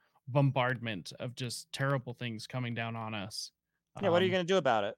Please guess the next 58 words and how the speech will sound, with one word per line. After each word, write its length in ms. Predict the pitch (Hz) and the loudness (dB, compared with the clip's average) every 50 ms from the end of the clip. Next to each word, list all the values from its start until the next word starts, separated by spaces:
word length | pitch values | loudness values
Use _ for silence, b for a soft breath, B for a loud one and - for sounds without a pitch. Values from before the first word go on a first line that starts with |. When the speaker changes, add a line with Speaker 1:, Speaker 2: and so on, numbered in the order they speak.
| _ _ | _ _
Speaker 2:
What 180 | - 160 190 208 | 0 2 4 4
are 80 | 208 | 4
you 240 | 196 180 185 196 190 | 4 2 0 0 2
going 240 | 180 185 175 175 160 | 2 2 2 2 0
to 80 | 156 | -2
do 140 | 147 160 151 | -2 0 0
about 280 | 139 123 139 135 123 92 | 2 4 4 2 2 2
Speaker 1:
Yeah. 20 | |
Speaker 2:
it? 80 | 101 113 | 0 2
What 160 | 135 165 180 | 2 4 4
are 60 | 185 | 4
things 280 | - - 185 180 165 151 | 2 0 0 0 2 2
that 160 | 165 156 156 | 2 2 2
anyone 440 | - 135 151 175 185 170 147 131 127 120 | 2 0 2 2 2 2 2 2 0 -2
can 160 | - 113 107 | -4 -4 -2
do? 140 | 113 104 104 | -2 -2 -2
What 80 | 131 | -2
can 120 | - 226 226 | 0 0 0
the 100 | 214 151 | 2 4
average 320 | 135 151 180 185 180 - | 4 6 4 4 2 -2
person 340 | - 123 117 - - 104 98 | -4 -4 -4 -4 -6 -8 -8
do 120 | 95 95 87 | -8 -8 -8
about 280 | 82 - 78 71 64 58 | -8 -8 -8 -10 -10 -12
it? 100 | 69 - _ _ _ _ _ _ _ _ _ _ _ _ _ _ _ - | -14 -16 _ _ _ _ _ _ _ _ _ _ _ _ _ _ _ -8
Speaker 1:
Exactly. 600 | - 135 123 117 135 135 131 117 - - 104 - | -6 -6 0 2 4 4 4 2 0 -6 -6 -4
Speaker 2:
You 80 | 131 123 | -2 0
know, 220 | 120 117 120 123 | 2 2 2 4
what 200 | 123 139 160 160 | 4 4 2 2
can 140 | - 175 165 | 2 0 0
you, 360 | 160 156 151 147 143 139 139 | 0 2 2 4 4 2 2
what 180 | 151 123 156 170 | 2 2 4 4
are 120 | 180 160 | 4 4
small 380 | 143 - - - 131 135 139 143 | 2 0 -2 -2 0 0 2 2
actions 460 | 139 127 127 135 - - 135 123 113 | 2 0 -2 -2 -4 -6 -8 -8 -6
that 120 | 117 127 127 | -6 -6 -6
you 100 | 123 113 | -8 -8
can 140 | - 110 | -8 -10
take 360 | 104 - 127 127 123 120 - _ | -4 -2 -2 -2 -2 -4 -6 _
to 480 | - - 117 110 107 107 107 107 104 - _ _ _ _ _ _ _ _ _ _ _ | -10 -8 -6 -4 -4 -4 -4 -6 -6 -8 _ _ _ _ _ _ _ _ _ _ _
steer 420 | - - - - - 147 147 143 127 | -8 -6 -6 -2 0 2 2 2 2
the 80 | 123 | 2
ship 200 | - - 139 131 - | 2 2 0 0 0
away 220 | 120 113 113 127 | 0 2 2 2
from 180 | 131 - 123 117 | 0 -2 -4 -6
the 120 | 110 107 | -4 -2
iceberg 680 | 98 98 101 98 - - - 104 104 101 101 101 101 107 | -2 -2 -2 -4 -6 -6 -4 -4 -2 -2 -2 -4 -4 -2
or 180 | 104 101 101 101 | -2 -2 -2 -2
to 180 | 98 98 107 110 | -2 -4 -4 -4
build 260 | - 123 127 123 117 | 0 0 0 2 2
the 100 | 113 117 | 2 2
other 180 | 131 135 127 110 | 2 2 2 0
ship 260 | 104 113 113 - - | 0 0 0 -2 -4
so 100 | - 113 | -4 -6
we 80 | 107 107 | -4 -6
can 80 | 110 104 | -4 -2
hop 240 | 113 110 107 - | -2 -2 0 0
on 200 | 110 110 110 110 104 | 0 0 0 0 -2
it? 140 | 98 107 | -4 -6